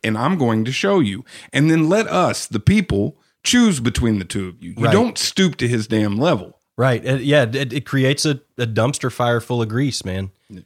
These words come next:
Speaker 2: And the interesting thing, though, I think that, that the left feels like that's exactly what they're doing, right? They're saying, "Stop.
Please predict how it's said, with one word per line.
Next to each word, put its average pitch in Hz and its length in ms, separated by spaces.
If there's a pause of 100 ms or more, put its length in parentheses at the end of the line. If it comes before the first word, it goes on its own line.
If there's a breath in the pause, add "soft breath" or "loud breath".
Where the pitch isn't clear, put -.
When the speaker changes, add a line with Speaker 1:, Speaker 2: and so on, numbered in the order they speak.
(200)
Speaker 2:
And 131 180 (640)
the 151 160
interesting 220 520
thing, 151 360
though, 110 360 (640)
I 139 140
think 226 460 (100)
that, 151 240 (1000)
that 151 180
the 156 80
left 170 380
feels 170 320
like 139 160
that's 151 200
exactly 139 480
what 120 200
they're 117 100
doing, 101 380
right? 107 260 (240 soft breath)
They're 156 160
saying, 135 560 (140)
"Stop. - 640